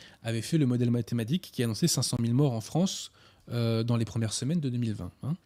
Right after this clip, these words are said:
Que nous dit l'auteur à ce sujet ? Donc, les cent soixante-quatre scénarios ont été élaborés par des équipes d'universitaires, de laboratoires et de centres de recherche. On se rappelle que la main qui donne est au-dessus de la main qui reçoit, à la suite d'un open call qui se fonde sur des modèles. Mais en quoi ces modèles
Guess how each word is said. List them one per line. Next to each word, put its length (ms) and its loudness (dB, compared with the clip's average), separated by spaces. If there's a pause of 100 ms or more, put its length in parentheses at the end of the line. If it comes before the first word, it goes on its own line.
(1080)
Que 120 8
nous 100 12
dit 120 8
l'auteur 280 8
à 60 4
ce 100 -2
sujet ? 340 -6
Donc, 200 -8
les 80 0
cent 160 4
soixante-quatre 480 4
scénarios 400 6
ont 80 8
été 240 4
élaborés 320 8
par 160 0
des 120 -2
équipes 200 -4
d'universitaires, 680 4
de 80 2
laboratoires 600 2
et 20 2
de 60 0
centres 240 -6
de 80 -4
recherche. 520 0 (360)
On 80 -4
se 80 -6
rappelle 260 -4
que 100 -12
la 100 -6
main 120 -4
qui 140 -12
donne 180 -6
est 160 -12
au-dessus 320 -14 (600)
de 60 -10
la 120 -8
main 100 -8
qui 160 -14
reçoit, 400 0 (540)
à 100 6
la 80 8
suite 220 6
d'un 120 8
open 280 8
call 260 4
qui 100 -6
se 120 0
fonde 200 8
sur 140 2
des 80 12
modèles. 400 10 (640)
Mais 160 12
en 120 12
quoi 240 8
ces 200 2
modèles 480 8